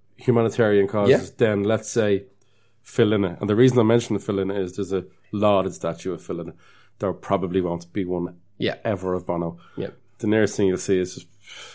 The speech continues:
Speaker 2: A plaque
Speaker 1: the,
Speaker 2: when he
Speaker 1: the,
Speaker 2: dies.
Speaker 1: the, the picture that's on the side of the Temple Music Centre, the, the, uh,
Speaker 2: Yeah.
Speaker 1: the silhouette.
Speaker 2: I went to the same school as Bono.
Speaker 1: Did you?
Speaker 2: Yeah, and, uh, there was, like, pictures of him. He used to play rugby.
Speaker 1: You see, that's, there we go.
Speaker 2: Yeah, exactly.
Speaker 1: <laughs>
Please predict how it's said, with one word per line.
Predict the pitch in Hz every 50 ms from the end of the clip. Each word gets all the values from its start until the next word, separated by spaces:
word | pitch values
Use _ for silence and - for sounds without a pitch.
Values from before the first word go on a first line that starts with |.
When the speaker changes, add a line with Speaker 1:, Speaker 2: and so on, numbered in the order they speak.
| - - - -
Speaker 2:
A | 98
plaque | - - - 117 95 92 - - - -
Speaker 1:
the, | - 120
Speaker 2:
when | 104
he | 101
Speaker 1:
the, | 98 131 127 123
Speaker 2:
dies. | - 131 131 131
Speaker 1:
the, | 139
the | 131
picture | 131 165 156 - - 139 120
that's | 113 104 - -
on | 123 110 113 113
the | 101 101
side | - - 117 104
of | 98
the | 92
Temple | - 107 95 104 95
Music | 95 98 98 -
Centre, | 104 95 90
the, | 87 95 92 92 - - -
the, | - 98 95 92
uh, | 90 87 85 85
Speaker 2:
Yeah. | 127 131 131 - - - - - - _
Speaker 1:
the | - 127
silhouette. | - - 110 98 95 92 92 - - _ - -
Speaker 2:
I | - 170
went | 170 170 147
to | 131
the | 123
same | - 139 117 110
school | - - 143 143 139 131 117
as | 104
Bono. | - 98 98 87 87 - _ _ _ _ _ _ -
Speaker 1:
Did | - 127 - 113
you? | 110 131 127 131 131
Speaker 2:
Yeah, | 117 110 107 104 98 - - - 101
and, | 92 95
uh, | 98 95 95 92 - - - _ - - _
there | - 113
was, | 101 101 - -
like, | - 104 95 - _ _
pictures | - 135 131 131 131 120 104
of | 110 101
him. | 113 110 107 104 101 - - _ _ _
He | - 117
used | 120 117 -
to | -
play | 113 110
rugby. | 113 107 104 113 113 107 110 98 - - _ _ _ _ _ _ _ -
Speaker 1:
You | - -
see, | - - 139 127
that's, | 135 139 123 - - -
there | 101 127 127 123
we | 110 98
go. | 90 98 95 95 95 -
Speaker 2:
Yeah, | 120 120 120 117
exactly. | 196 - - 254 254 - - 226
Speaker 1:
<laughs> | 262 254 - - - - - - - - 240